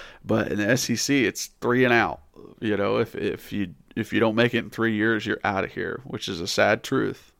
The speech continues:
but it's just the way it is. I hope you stay on. I want you to stay on. I think you're a good fit for us. I think you just have to really self-reflect and see what decisions you can make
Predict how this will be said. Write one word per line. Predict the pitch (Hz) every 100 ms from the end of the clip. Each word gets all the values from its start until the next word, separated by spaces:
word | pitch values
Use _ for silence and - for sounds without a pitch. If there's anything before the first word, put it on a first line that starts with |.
| -
but | 101 82 - _ -
it's | 107
just | - - - _ _ -
the | 95
way | 92 95 98
it |
is. | 110 107 71 - - - _ - - _ _ _ _ _ _ _ - _ _ _ -
I |
hope | 113 104
you | 110
stay | - 85 82
on. | 82 82 -
I | 101
want | 110 107
you | -
to | -
stay | 85 78
on. | 65 -
I | -
think | - 98
you're | 101
a |
good | - 98
fit | - 131
for | - - -
us. | - - _ _ _ _ -
I |
think | - 104 90 - _ _ _ _ _ _ _ _ _ _ _ 110
you | 110
just | - 104
have | 107
to | -
really | 92 98 104 95
self-reflect | - 110 - - 120 90 - - - _ -
and | 104 95 98 95 - _ _ _ _ _ -
see | - 113 107
what | 107 98
decisions | 101 104 98 85 92
you | 101
can | - 85
make | 90 78 -